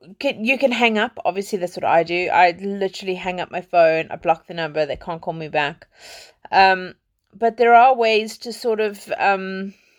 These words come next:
<laughs> deal with them if you really want to, you know. Um,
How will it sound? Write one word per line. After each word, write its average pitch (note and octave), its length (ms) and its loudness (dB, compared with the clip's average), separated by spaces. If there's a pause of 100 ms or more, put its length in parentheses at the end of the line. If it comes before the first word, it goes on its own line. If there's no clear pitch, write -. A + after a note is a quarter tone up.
<laughs> - 360 -20
deal B3 420 4
with F4+ 140 -2
them A3 200 2
if G3 140 -12
you G3+ 120 -6
really E3+ 220 -4
want D#3+ 280 -4
to, D3+ 340 -6
you F#3+ 80 -6
know. F3+ 300 -2 (520)
Um, G3 560 8